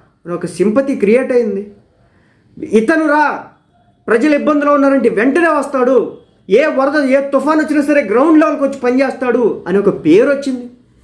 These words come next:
మీరేం చేస్తున్నారు? ఎక్కడికి వెళ్ళినా రాజకీయమే. నేను ఈ రోజున ఆయన పూర్తి ఆ వీడియో చూసిన తర్వాత నాకు ఒకంత బాధేసింది. అరే, జగన్మోహన్ రెడ్డి అంటే నేను రెండు వేల పంతొమ్మిదికి ముందు,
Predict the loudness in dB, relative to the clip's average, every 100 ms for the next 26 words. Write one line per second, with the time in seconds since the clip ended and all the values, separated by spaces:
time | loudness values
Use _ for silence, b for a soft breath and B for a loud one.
0 | _ -2 2 2 2 0 -2 -2 -2 2
1 | 0 -2 B B B -2 0 0 -2 0
2 | 0 0 2 0 -2 0 0 2 2 2
3 | 2 2 2 0 0 -2 0 0 -2 -4
4 | -10 -6 -2 0 2 4 2 2 2 0
5 | 0 -2 -2 -2 -2 0 0 0 0 0
6 | 0 0 -2 -2 -2 -4 -10 -20 _ b
7 | b -2 0 0 0 0 2 2 2 2
8 | 2 0 0 2 2 4 4 4 2 0
9 | -2 -2 -2 2 2 2 0 0 2 4
10 | 4 4 4 2